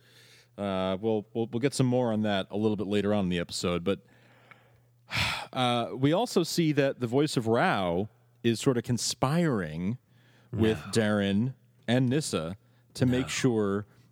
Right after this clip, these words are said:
Speaker 1: that this Rankless initiative is successful. And he's kinda got this mobster tone where he's like, "It'd be an awful shame if, if,
Speaker 2: Yeah,
Speaker 1: uh,
Speaker 2: see?
Speaker 1: if, if the, if Black Zero were to,
Speaker 2: Be a terrible
Speaker 1: uh, were
Speaker 2: thing
Speaker 1: to"
Speaker 2: if Black Zero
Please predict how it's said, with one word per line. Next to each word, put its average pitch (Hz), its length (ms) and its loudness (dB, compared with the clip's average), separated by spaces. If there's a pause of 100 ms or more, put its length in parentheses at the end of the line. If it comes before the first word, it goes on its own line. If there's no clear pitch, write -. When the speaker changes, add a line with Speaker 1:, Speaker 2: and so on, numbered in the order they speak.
Speaker 1:
that 104 380 -2
this 113 260 0
Rankless 104 880 -2
initiative 95 800 -2 (500)
is 104 200 0
successful. 98 760 -2
And 98 60 0
he's 123 100 -2
kinda 381 160 2
got 302 180 -2
this 101 200 -4
mobster 107 680 0
tone 104 340 0
where 101 80 0
he's 90 80 -4
like, 98 120 0
"It'd 101 100 0
be 107 100 0
an 107 80 0
awful 143 260 0
shame 123 580 0
if, - 280 -8 (920)
if, - 120 0
Speaker 2:
Yeah, 117 340 2
Speaker 1:
uh, 98 100 2
Speaker 2:
see? 127 300 0
Speaker 1:
if, 190 140 -4 (400)
if 110 260 -4
the, 113 140 -4 (120)
if 113 120 -2
Black 139 280 0
Zero 107 720 0 (320)
were 104 160 2
to, 110 260 0
Speaker 2:
Be 110 40 0
a 110 40 2
terrible 143 340 2
Speaker 1:
uh, - 40 0
were 208 120 2
Speaker 2:
thing 196 140 2
Speaker 1:
to" 214 80 2
Speaker 2:
if 175 80 -6
Black 131 280 2
Zero 110 480 0